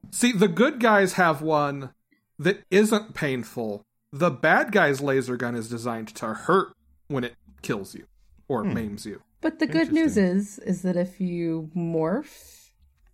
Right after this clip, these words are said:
Speaker 3: into something else, either out of the animal or into an animal,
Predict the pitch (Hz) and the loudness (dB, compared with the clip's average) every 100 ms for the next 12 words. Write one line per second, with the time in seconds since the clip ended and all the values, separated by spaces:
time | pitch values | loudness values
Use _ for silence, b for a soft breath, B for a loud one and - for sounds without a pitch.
0 | _ _ _ 190 190 190 185 180 185 240 | _ _ _ 6 6 6 2 -2 0 0
1 | 165 170 180 165 156 156 160 185 160 170 | 2 0 -2 -2 -2 -2 0 0 0 -2
2 | 170 175 - 151 165 196 214 170 156 165 | -2 -4 -4 -6 0 0 0 -2 -2 -4
3 | 151 156 180 190 | -2 -2 -2 -4